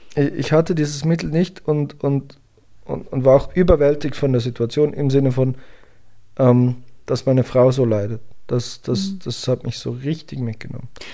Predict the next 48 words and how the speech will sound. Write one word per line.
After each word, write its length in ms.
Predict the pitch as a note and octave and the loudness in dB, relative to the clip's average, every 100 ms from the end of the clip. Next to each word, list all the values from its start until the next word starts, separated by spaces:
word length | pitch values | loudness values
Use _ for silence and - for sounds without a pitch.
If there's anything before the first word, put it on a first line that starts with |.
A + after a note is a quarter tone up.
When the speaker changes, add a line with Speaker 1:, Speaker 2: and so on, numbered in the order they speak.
| - | -8
Speaker 2:
Und 240 | G3+ F#3+ G3+ | -2 2 2
dann 140 | G#3 | 2
die 80 | G3+ | 0
Strategie, 560 | - F#3+ F#3+ F#3+ G3+ | -4 -4 -6 -6 -2
damit 220 | A3 G3+ - | 0 0 -2
umzugehen, 520 | G#3 - A#3 A#3+ A3 | -4 -6 -4 -2 0
war 160 | G#3 - | 0 -2
eigentlich, 520 | F#3+ G#3 G#3 G#3+ - | -2 -4 -4 -6 -6
dass, 260 | F#3+ - | -8 -8
dass 220 | - F#3+ A3 | -6 -8 -6
ich 120 | F3+ | -8
dich 200 | G3 - | -10 -6
beauftragt 640 | F3 F#3+ - - G#3 - | -2 -2 -4 -6 -8 -6
hab, 260 | G#3 - - - | -8 -8 -14 -6
was 220 | G3+ - | -6 -4
zu 100 | G3 | -8
tun. 400 | - A3 B3+ E4 - | -2 2 2 0 2
<laughs> 280 | G#3+ F#3 - | 4 4 2
Speaker 1:
Ja, 180 | C#3+ C#3+ | 0 0
zum 120 | C#3+ | 0
Beispiel 280 | B2 A2+ B2 | -2 0 -2
die 80 | A2+ | 2
Hebamme 420 | B2 C3 B2+ A#2+ | 2 2 0 -2
holen. 220 | A#2+ A#2+ | -2 0
Speaker 2:
Und 260 | G#3 G3+ G3+ | 2 2 0
dann 180 | G#3 G#3+ | 0 0
hast 220 | G#3 - | -2 -2
du, 120 | G#3 | -4
hast 580 | - G2 - G#3+ G#3 - | -4 -8 -10 -6 -6 -6
du 60 | |
eigentlich 260 | G#3 G3+ F#3 - _ - - | -4 -6 -8 -16 _ -20 -8
die 240 | G3+ G3 G3+ | -4 -4 -2
Hebamme 480 | F#3 G3+ G3+ F#3 E3 | 0 2 2 0 0
organisiert, 760 | F3+ F3 E3+ E3+ E3 D#3+ - | -2 -2 -4 -6 -6 -8 -8
dass 140 | F3 - | -8 -8
die 100 | F3+ | -8
mal 180 | F3+ | -8
wieder 220 | E3+ F3+ - | -8 -8 -8
zu 160 | F3 | -8
uns 200 | E3+ F3+ | -8 -10
kommt 360 | - E3+ F3 - | -10 -10 -8 -8
und 160 | F3+ | -6
Speaker 1:
Hm. 80 | C3 | -4
Speaker 2:
sich 260 | - - F3+ | -4 -6 -6
um 60 | |
mich 160 | F3 - | -8 -8
kümmert, 340 | - D3+ - | -8 -8 -8
ne? 220 | E3+ F#3+ | -8 -8